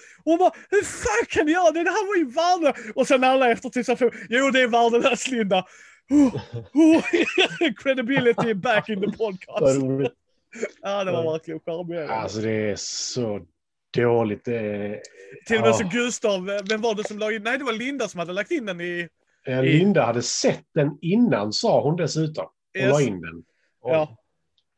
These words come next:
Speaker 2: Sådär,
Speaker 1: Ja,
Speaker 2: ja.
Speaker 1: förlåt, det är en liten
Speaker 2: Helt
Speaker 1: spinner.
Speaker 2: dåligt.
Speaker 1: Men, ja.
Speaker 3: Ja, det värsta, det värsta med hela den grejen är, förlåt, jag bara lägger till det,
Speaker 1: Ja.
Speaker 3: det är att jag sa till Gustav, "Det här är skit", innan
Speaker 1: Yes.
Speaker 3: vi hade sett det. "Det här är så jävla dåligt, du kan inte förstå hur dåligt detta är förrän du har sett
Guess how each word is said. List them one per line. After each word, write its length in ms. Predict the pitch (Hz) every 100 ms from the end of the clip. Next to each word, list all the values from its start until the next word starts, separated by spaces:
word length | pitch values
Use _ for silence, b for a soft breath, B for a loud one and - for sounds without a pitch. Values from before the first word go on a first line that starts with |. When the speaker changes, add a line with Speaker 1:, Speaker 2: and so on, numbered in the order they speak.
| _ _ b b
Speaker 2:
Sådär, 140 | - 95
Speaker 1:
Ja, 100 | 101
Speaker 2:
ja. 60 | -
Speaker 1:
förlåt, 500 | 196 190 160 - -
det 120 | - 170
är 20 |
en 60 |
liten 200 | 165 156
Speaker 2:
Helt 100 | 165
Speaker 1:
spinner. 140 | 160 151 151
Speaker 2:
dåligt. 140 | - 110 -
Speaker 1:
Men, 360 | 170 156 151 -
ja. 180 | 156 156 _ _ _ _ _ _
Speaker 3:
Ja, 60 | 110
det 80 | 120
värsta, 260 | 139 -
det 160 | - 147
värsta 320 | 185 160 -
med 160 | 147 147
hela 180 | 156 143
den 120 | 127
grejen 500 | 131 131 123 110 104
är, 140 | 98 -
förlåt, 260 | 127 107
jag 80 | 110
bara 100 | 113
lägger 140 | 113 110
till 220 | 117 98
det, 140 | 95 - _ -
Speaker 1:
Ja. 180 | 185 156
Speaker 3:
det 100 | 135
är 60 | 139
att 60 |
jag 140 | 156 139
sa 220 | 160 147
till 100 | 127
Gustav, 460 | 139 135 110 101 _
"Det 80 | -
här 280 | 127 135 131
är 60 | 127
skit", 580 | - - 156 104 90 - - _ _ -
innan 160 | 139 131
Speaker 1:
Yes. 80 |
Speaker 3:
vi 40 | 110
hade 120 | 107
sett 160 | 127 -
det. 80 | 98
"Det 60 |
här 100 | 117
är 40 | 127
så 140 | 131
jävla 460 | 127 147 147 135 117 _ -
dåligt, 260 | 147 127
du 80 | 117
kan 120 | 143
inte 100 | 135
förstå 580 | 135 143 - - 180 127
hur 120 | 123 123 151
dåligt 260 | 143 127
detta 240 | 143 127 131
är 100 | 110
förrän 140 | 110
du 40 |
har 60 | 113
sett 260 | - 147